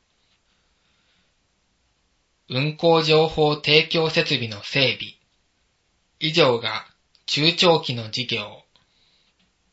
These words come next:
バスは、主事業者、バス事業者及び宇治市。内容、低床バス車両の導入促進。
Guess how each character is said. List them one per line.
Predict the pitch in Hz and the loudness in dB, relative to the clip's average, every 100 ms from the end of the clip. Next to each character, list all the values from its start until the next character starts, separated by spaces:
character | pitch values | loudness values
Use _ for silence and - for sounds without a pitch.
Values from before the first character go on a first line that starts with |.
| _ _ _ _ _ _ _ _ _ _ _ _ _ _ _ - | _ _ _ _ _ _ _ _ _ _ _ _ _ _ _ -4
バ | 139 147 | 0 0
ス | 147 | -2
は、 | 113 101 - _ _ _ _ | -4 -8 -12 _ _ _ _
主 | - 123 | -8 -4
事 | 131 | -2
業 | 147 165 131 | 2 2 2
者、 | - 104 - _ _ _ _ _ _ _ | -2 -8 -10 _ _ _ _ _ _ _
バ | 113 | -6
ス | 123 170 | -2 -2
事 | 160 | 0
業 | 156 151 | 2 2
者 | 123 117 104 - - | 0 -4 -8 -10 -6
及 | 147 131 | 0 0
び | - 104 - - | -2 -10 -16 -12
宇 | |
治 | 120 139 | -6 -4
市。 | - - - _ _ _ _ _ _ _ _ _ _ _ _ _ _ _ _ _ _ 135 | -4 -10 -14 _ _ _ _ _ _ _ _ _ _ _ _ _ _ _ _ _ _ -4
内 | 120 139 | 0 0
容、 | 139 127 123 120 113 _ _ - - _ _ _ _ | 2 2 2 -2 -6 _ _ -20 -20 _ _ _ _
低 | - 131 | -2 2
床 | 165 170 156 151 | 2 4 4 4
バ | 147 | 0
ス | 139 | -2
車 | 151 165 | -2 0
両 | 156 123 113 | 2 0 -2
の | 104 104 - _ | -10 -16 -20 _
導 | 123 127 143 | 0 0 2
入 | 139 135 | 0 -2
促 | - 123 139 | -4 -4 -4
進。 | - 117 107 | -2 -4 -8